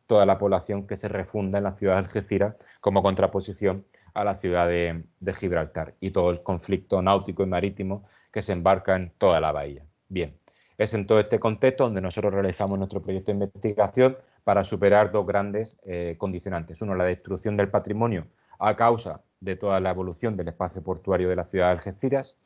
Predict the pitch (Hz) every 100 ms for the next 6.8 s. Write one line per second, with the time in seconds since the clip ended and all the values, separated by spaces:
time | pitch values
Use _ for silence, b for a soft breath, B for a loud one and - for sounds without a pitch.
0 | b b b b b 147 135 131 117 113
1 | 110 117 110 113 110 101 117 107 98 120
2 | 113 113 110 92 87 95 95 104 95 -
3 | 104 107 - 98 95 90 95 - 98 104
4 | 104 107 107 107 110 - - 98 107 98
5 | 101 - - b b b - - 101 98
6 | 98 95 95 95 92 90 85